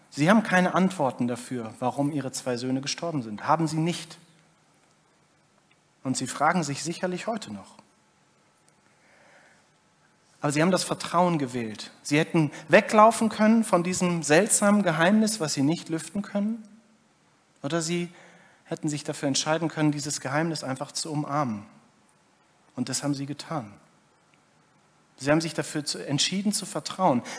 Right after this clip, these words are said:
Nicht darauf, dass Gott damit irgendetwas tun wollte oder nicht tun wollte oder wie auch immer. Sie haben sich entschieden zu vertrauen, dass Gott gut ist, auch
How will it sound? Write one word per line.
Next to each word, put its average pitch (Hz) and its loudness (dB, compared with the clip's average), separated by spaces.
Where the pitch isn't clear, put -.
Nicht 214 4
darauf, 208 6
dass - 0
Gott 156 0
damit 147 6
irgendetwas 151 -2
tun 208 0
wollte 196 2
oder 123 -4
nicht 175 2
tun 214 2
wollte 185 0
oder 139 -6
wie 170 -4
auch - -10
immer. 147 -2
Sie 135 -4
haben 202 2
sich 156 -6
entschieden 185 -4
zu 180 -6
vertrauen, 147 -6
dass 120 -8
Gott - -8
gut 147 -4
ist, - -10
auch 202 6